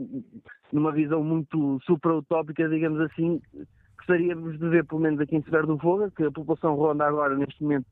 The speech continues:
onze mil e poucos, quando em dois mil e onze o censo ainda era de doze mil, doze mil seiscentos e poucos. Ah, portanto, estamos a falar, no espaço de cinco, seis anos, reduziu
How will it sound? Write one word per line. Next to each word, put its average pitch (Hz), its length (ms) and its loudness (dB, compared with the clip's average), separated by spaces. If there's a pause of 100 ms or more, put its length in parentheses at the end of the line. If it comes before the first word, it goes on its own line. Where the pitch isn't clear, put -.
(100)
onze 147 180 -4
mil 143 220 2
e 127 60 -2
poucos, 156 360 0 (380)
quando 156 420 2
em 156 80 0
dois 147 240 0
mil 156 180 2
e 156 320 -2
onze 143 360 2
o 143 160 0
censo 156 260 0 (160)
ainda 147 220 2
era 143 200 2
de 135 220 -10
doze 135 340 2
mil, 139 320 0 (840)
doze 143 200 2
mil 151 200 2
seiscentos 127 400 -2
e 123 80 -4
poucos. 170 340 0 (960)
Ah, 165 280 2
portanto, 170 180 -2
estamos 165 220 0
a 190 40 2
falar, 180 260 2
no 160 60 -4
espaço 170 380 0
de - 80 -20
cinco, 180 280 -2
seis 160 280 0
anos, 180 320 -2
reduziu 180 640 0